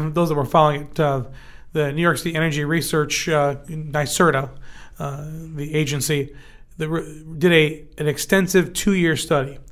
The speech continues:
This study was conducted by people that are largely pro-green energy. There were very few people that were not pro-green energy on this. And they came to the conclusion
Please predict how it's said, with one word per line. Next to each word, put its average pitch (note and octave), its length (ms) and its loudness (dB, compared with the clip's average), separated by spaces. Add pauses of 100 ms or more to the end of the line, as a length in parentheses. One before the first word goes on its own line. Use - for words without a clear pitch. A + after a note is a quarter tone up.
(440)
This F#3+ 140 4
study F#3+ 260 4
was D#3+ 180 2
conducted D#3+ 540 -2
by C#3+ 300 2
people E3+ 320 -4
that D3 80 0
are C#3+ 80 0
largely E3 500 2
pro-green D#3 720 2
energy. C3+ 400 0
There C3+ 280 -4
were C3 100 -6
very D#3+ 280 2
few D#3 260 -4
people D3+ 300 -2
that C#3+ 180 -4
were C#3 180 -4
not C#3+ 400 -2 (480)
pro-green D#3 460 2
energy C3+ 360 -2
on C3 140 -6
this. C3+ 240 -8 (300)
And D3+ 100 0
they D3+ 80 2
came F3 260 2
to E3+ 80 -2
the D#3 100 -4
conclusion C#3+ 720 0